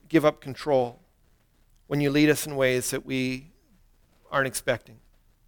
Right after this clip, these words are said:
We ask these things because we believe that you are good and your plan is good. Lead us, Father,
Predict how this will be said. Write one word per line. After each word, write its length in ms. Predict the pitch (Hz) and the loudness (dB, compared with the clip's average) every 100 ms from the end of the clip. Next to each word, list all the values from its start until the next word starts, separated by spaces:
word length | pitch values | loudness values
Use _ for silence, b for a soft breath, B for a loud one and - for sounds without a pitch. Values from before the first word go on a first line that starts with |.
| _ _ _ _ _ _ _ _ _ _ _ _ _ _ _ _ _ - | _ _ _ _ _ _ _ _ _ _ _ _ _ _ _ _ _ 4
We 140 | 156 | 6
ask 260 | 147 143 - | 6 4 -6
these 220 | 139 123 | -8 -8
things 360 | 143 131 131 | -8 -8 -8
because 440 | - 135 147 135 - | -12 -10 -6 -4 -4
we 80 | 139 | -4
believe 480 | 131 139 147 139 | -4 -2 0 -2
that 180 | 131 127 | -4 -4
you 160 | 143 139 | -4 -2
are 100 | 127 | -2
good 480 | 117 139 135 127 - _ _ _ | -2 -2 -2 -6 -14 _ _ _
and 120 | 139 | -6
your 80 | 135 | -6
plan 360 | - 147 135 | 0 2 2
is 140 | 120 - | -2 -10
good. 240 | 120 113 _ _ _ _ _ _ _ _ _ _ _ _ _ _ _ | -12 -20 _ _ _ _ _ _ _ _ _ _ _ _ _ _ _
Lead 180 | 165 165 | 4 4
us, 120 | 139 | 2
Father, 340 | - 123 117 | -4 -4 -6